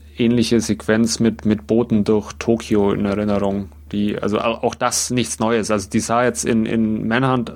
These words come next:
ziemlich cool aus, auch zum Anschauen, aber auch die kam mir,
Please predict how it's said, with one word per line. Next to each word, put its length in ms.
ziemlich 400
cool 120
aus, 220
auch 200
zum 160
Anschauen, 380
aber 240
auch 200
die 140
kam 300
mir, 260